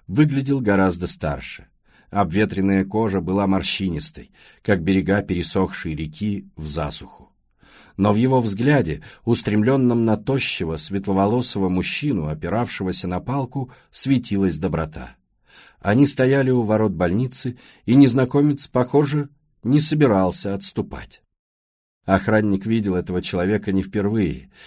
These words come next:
и даже не во второй, третий или четвёртый раз. Каждый месяц в день посещений он приезжал с вежливой просьбой повидать самую знаменитую пациентку больницы.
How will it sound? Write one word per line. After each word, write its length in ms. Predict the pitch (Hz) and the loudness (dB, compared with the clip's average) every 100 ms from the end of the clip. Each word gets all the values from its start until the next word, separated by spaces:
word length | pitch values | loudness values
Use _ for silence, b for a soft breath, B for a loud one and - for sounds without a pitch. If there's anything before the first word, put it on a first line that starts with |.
| B B | B B
и 100 | - | 0
даже 380 | 190 147 127 131 | 4 4 2 0
не 140 | 131 | 0
во 120 | 135 127 | 0 0
второй, 480 | - 107 131 131 | 0 2 4 2
третий 540 | - 110 139 127 104 101 | 2 2 2 0 0 0
или 140 | 101 | 0
четвёртый 600 | 98 101 107 113 - 90 | -4 -4 -2 -2 -2 -2
раз. 340 | 73 62 - - _ - | -4 -6 -12 -18 _ 0
Каждый 360 | 147 143 147 | 0 4 4
месяц 500 | 139 135 127 76 - | 6 4 0 -4 -6
в 120 | 78 | -6
день 240 | 76 113 117 | -2 -2 0
посещений 800 | 101 92 80 - 131 127 123 B B B - | -2 -4 -4 -2 0 2 0 B B B 0
он 200 | 127 143 | 2 4
приезжал 460 | 139 139 120 156 | 6 6 4 2
с 160 | 151 - | 0 0
вежливой 480 | 120 135 113 110 98 | 2 2 0 0 0
просьбой 500 | 101 147 120 127 123 | 0 -2 0 -2 -2
повидать 540 | - 113 104 131 135 | -2 0 0 0 -2
самую 480 | - 156 160 156 151 | -4 -2 0 2 0
знаменитую 640 | 120 123 120 131 127 123 | 0 2 2 0 0 -4
пациентку 640 | 117 113 - 87 90 - 90 | -2 -4 -2 0 -2 -4 -6
больницы. 680 | 80 76 71 65 - - | -4 -4 -6 -8 -12 -14